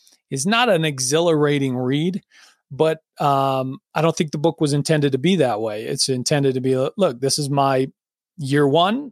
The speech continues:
year two, year three, all the way up to, I think, year eight. And it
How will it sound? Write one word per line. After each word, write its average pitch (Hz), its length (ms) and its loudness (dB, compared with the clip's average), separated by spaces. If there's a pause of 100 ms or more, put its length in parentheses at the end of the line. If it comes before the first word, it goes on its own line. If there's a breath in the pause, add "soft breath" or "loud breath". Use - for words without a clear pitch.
year 151 380 0
two, 240 480 -2
year 156 260 0
three, 220 300 -2
all 147 180 0
the 165 60 0
way 165 120 4
up 165 120 -2
to, 156 120 0
I 143 120 0
think, - 240 -10
year 151 260 0 (140)
eight. 185 360 0 (720 loud breath)
And 151 480 0
it 151 160 0